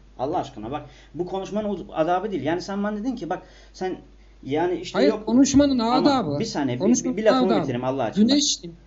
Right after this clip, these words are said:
Speaker 1: Bak.
Speaker 2: insanları aydınlatıp
Speaker 1: Bak şimdi.
Speaker 2: aydınlatmadığını tartışmak değildir.
Speaker 1: Bak şimdi güneş diyorsun
Speaker 2: Yani
Speaker 1: ama bak şimdi. Bak güneş diyorsun
Speaker 2: Yani
Speaker 1: tamam güneş açık.
Speaker 2: Evet.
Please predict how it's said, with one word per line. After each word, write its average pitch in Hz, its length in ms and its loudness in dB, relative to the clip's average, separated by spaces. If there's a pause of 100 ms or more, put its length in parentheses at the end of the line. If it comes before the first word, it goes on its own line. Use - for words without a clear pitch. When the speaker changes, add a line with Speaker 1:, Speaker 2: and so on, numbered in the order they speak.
(140)
Speaker 1:
Bak. 208 80 6
Speaker 2:
insanları 247 520 4
aydınlatıp 240 680 0
Speaker 1:
Bak 165 140 4
şimdi. 202 100 2 (100)
Speaker 2:
aydınlatmadığını 240 840 0 (260)
tartışmak 226 520 -2
değildir. 131 300 -4
Speaker 1:
Bak 180 140 4
şimdi 139 140 -2
güneş 156 380 0
diyorsun 175 300 2
Speaker 2:
Yani - 140 -4
Speaker 1:
ama 143 220 2
bak 131 140 0
şimdi. 98 320 -12
Bak 113 180 -6 (120)
güneş 170 320 -2
diyorsun 233 180 2
Speaker 2:
Yani 262 120 2
Speaker 1:
tamam 147 320 2
güneş 156 280 0
açık. 147 220 -4
Speaker 2:
Evet. 165 100 -12